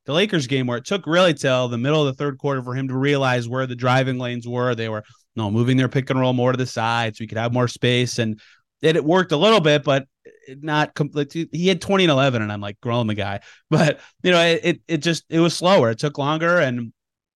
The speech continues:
he will figure it out. But it's, it's very interesting that, you know, usually you think of stars as, like, they're such good scorers, they can change a game because they can put the ball in the bucket. Like, for him, it's really dialing in and making sure he knows he's the right level of aggression, and he'll figure it out. He always does, but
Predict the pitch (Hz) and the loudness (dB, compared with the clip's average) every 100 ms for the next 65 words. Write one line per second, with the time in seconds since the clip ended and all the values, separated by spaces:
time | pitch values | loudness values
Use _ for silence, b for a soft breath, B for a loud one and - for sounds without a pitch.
0 | _ _ 151 143 147 147 143 135 135 131 | _ _ -2 2 2 0 -4 -2 -2 -2
1 | 139 139 - 156 123 135 180 170 156 165 | -2 -4 -6 -10 -4 0 2 0 -2 -6
2 | 135 120 120 113 - _ _ _ 139 131 | -8 -6 -6 -8 -10 _ _ _ 0 2
3 | 165 160 143 151 139 127 143 139 151 123 | 4 2 2 0 -2 -2 2 2 4 0
4 | 113 107 110 143 131 135 - - 135 135 | -4 -6 -6 -6 -4 -4 -4 0 2 4
5 | 131 120 113 135 135 123 127 127 117 123 | 2 -2 -4 -4 -2 -2 -2 -2 -4 -8
6 | 120 120 131 117 127 123 113 147 127 123 | -8 -6 -4 -2 0 0 0 -2 0 -4
7 | 110 127 165 135 120 131 196 175 135 131 | -2 0 2 0 -2 2 4 4 2 -2
8 | _ _ _ _ _ 127 147 160 143 147 | _ _ _ _ _ 0 2 4 2 0
9 | 135 135 135 131 - 131 135 135 131 127 | 0 -2 -4 -8 -6 -4 0 2 2 0
10 | 117 117 127 127 120 117 113 113 113 - | -2 -2 -2 -2 -6 -8 -10 -10 -8 -4
11 | 180 160 113 107 b _ _ 160 165 151 | -2 0 -2 -4 b _ _ -2 0 0
12 | 113 98 98 131 131 120 117 120 120 110 | 0 -4 -4 0 2 2 0 -2 -4 -8
13 | 101 | -10